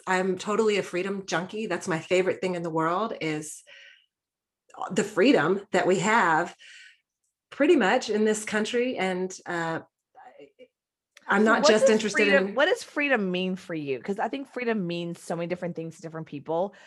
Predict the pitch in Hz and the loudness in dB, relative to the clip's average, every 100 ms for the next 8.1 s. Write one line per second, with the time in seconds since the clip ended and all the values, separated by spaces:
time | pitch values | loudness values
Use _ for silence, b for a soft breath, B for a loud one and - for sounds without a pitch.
0 | B - 185 180 220 302 311 214 196 190 | B -8 -6 2 2 2 -4 -4 -4 -4
1 | 190 202 180 170 147 165 170 160 156 _ | -6 -8 -10 -10 -12 -8 -6 -6 -10 _
2 | 160 143 165 156 - 131 135 185 202 277 | -20 -14 -12 -12 -10 -10 -8 -6 -4 -4
3 | 320 240 - 269 302 302 - - 214 208 | -4 -6 -4 -4 -2 -4 -6 -10 -6 -6
4 | 175 147 135 131 - 220 220 202 202 202 | -6 -10 -12 -14 -6 -6 -4 -2 -2 -2
5 | 170 160 147 139 - - - 175 - - | -6 -6 -10 -14 -14 -14 -16 -18 -20 -20
6 | 233 262 294 330 320 226 202 - 160 160 | -14 -10 -8 -8 -6 -4 -2 -2 -2 -4
7 | 160 165 165 160 151 151 - - 139 120 | -6 -4 -6 -10 -10 -14 -18 -20 -14 -14